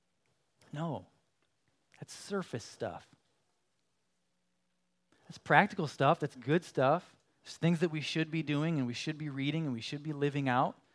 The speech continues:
But that's surface stuff. And Jesus says, "In the midst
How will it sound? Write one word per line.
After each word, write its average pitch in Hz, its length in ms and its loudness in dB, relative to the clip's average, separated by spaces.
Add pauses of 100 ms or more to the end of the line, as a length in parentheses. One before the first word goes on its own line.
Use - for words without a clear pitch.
(720)
But - 140 -10
that's 160 200 2
surface 156 440 -8
stuff. 107 320 -4
And 120 100 -6
Jesus 135 320 -6
says, 127 340 0
"In 127 140 -4
the 123 80 -2
midst 147 460 -2